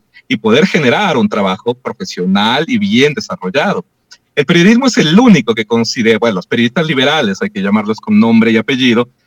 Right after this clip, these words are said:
son los únicos que consideran que esto, eh,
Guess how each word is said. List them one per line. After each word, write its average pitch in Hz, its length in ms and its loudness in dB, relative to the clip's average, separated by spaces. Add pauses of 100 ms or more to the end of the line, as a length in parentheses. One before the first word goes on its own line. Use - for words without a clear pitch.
son 202 180 2
los 196 140 4
únicos 202 320 2
que - 100 -20
consideran 113 520 0
que 110 120 -2
esto, 107 380 -2
eh, 98 480 -2